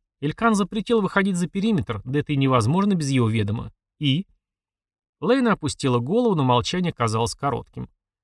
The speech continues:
Гамов даже не успел разродиться приготовленной для этого случая фразой. Племянница соправителя Сардонаров проговорила:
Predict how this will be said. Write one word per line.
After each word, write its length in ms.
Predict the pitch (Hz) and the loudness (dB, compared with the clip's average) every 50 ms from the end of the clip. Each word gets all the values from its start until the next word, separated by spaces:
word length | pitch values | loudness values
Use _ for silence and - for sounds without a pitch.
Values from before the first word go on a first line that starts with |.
| _ _ _ _ - | _ _ _ _ -2
Гамов 340 | 127 143 147 143 143 139 | 2 4 4 4 4 2
даже 240 | 131 139 135 127 123 | 2 2 2 2 2
не 80 | 147 147 | 2 0
успел 320 | 143 - - - 131 127 | 0 -2 -2 0 2 2
разродиться 540 | 120 117 123 131 131 131 135 143 - - 113 | 2 2 2 2 2 2 0 -2 -4 -6 -8
приготовленной 640 | - 123 127 117 123 113 - 151 143 131 127 127 120 | -6 -4 -2 0 0 0 0 0 -2 0 2 0 0
для 140 | 117 123 123 | 0 0 -2
этого 180 | - 123 123 | -2 -2 -6
случая 420 | 107 - - 120 101 - - 135 123 | -6 -6 -6 -6 -4 -4 -4 -4 -4
фразой. 460 | - 170 160 120 101 101 - - - _ _ _ _ _ _ _ _ _ _ _ | -2 0 0 0 0 -2 -8 -10 -14 _ _ _ _ _ _ _ _ _ _ _
Племянница 460 | - 151 190 233 262 269 240 - - 170 | -4 0 0 2 2 2 0 -2 -2 -6
соправителя 580 | - - 135 - 160 156 151 143 - 131 123 | -8 -8 -4 0 0 2 2 0 0 -2 -2
Сардонаров 600 | - - 131 120 123 143 160 202 233 233 202 - | -2 -2 -4 0 0 2 2 2 -2 -4 -6 -8
проговорила: 600 | - 156 143 139 135 135 127 110 101 98 - - | -6 -6 -2 0 2 2 2 2 0 -4 -8 -10